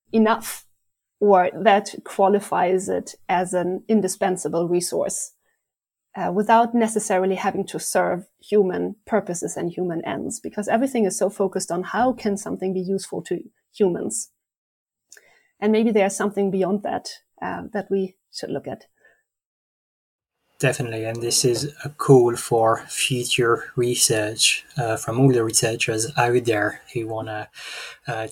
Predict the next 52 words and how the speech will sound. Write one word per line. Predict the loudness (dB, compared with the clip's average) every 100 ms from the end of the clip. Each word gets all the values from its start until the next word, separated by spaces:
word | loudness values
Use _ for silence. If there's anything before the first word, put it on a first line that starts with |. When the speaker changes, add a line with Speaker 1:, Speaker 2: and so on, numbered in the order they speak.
| -2
Speaker 2:
take | 2 6 6 8 6
on | 4
this | 4 2 0
endeavor. | 0 0 0 -2 -4 -8 _ -20 -20 -20 -6
Uh, | -2 2 2 4 4 2 -6 4
but | 6 6 -2
I |
think | -2 0 4
on | 8 8
this | 8 8 6
note, | 6 4 0 -2 -4 0
uh, | 2 4 4 2 2 2 0
this | 2 2
is | 2
a | 0
good, | 4 2 2 -6 -2
uh, | 0 0
point | -2 -2 -2 -2
to | 0 0 0 -2 -6 -2
where | 2 2
we | 2
can | -2 -6
conclude. | -6 -6 0 2 0 -4 -12 -10 -10 -12 -6
And, | 0 2 2 0 -4 -8 -4 0
uh, | 0 0
both | 6 8 8 4
Lube | 2
and, | 2 0 -4
and | -2 -2 -2 -4
myself | -2 0 -2 -4
want | -6
to | -4 -6 -2
thank | 2 2 2
you |
so | 6 8
much | 8 4
for, | 0 -2
for | -2 -4
coming | -2 -2 -6
to | -8
the | -4
podcast | -6 -4 -2 -2
and | -2 -2
having | 0 0
such | 2 4 4
a |
wonderful | 2 0 -2 -2
discussion, | 0 0 2 0 -2 -4 -10 -8
uh, | -6 -4 -4
with | -2 0
us | 0 2
today. | 2 2 2 0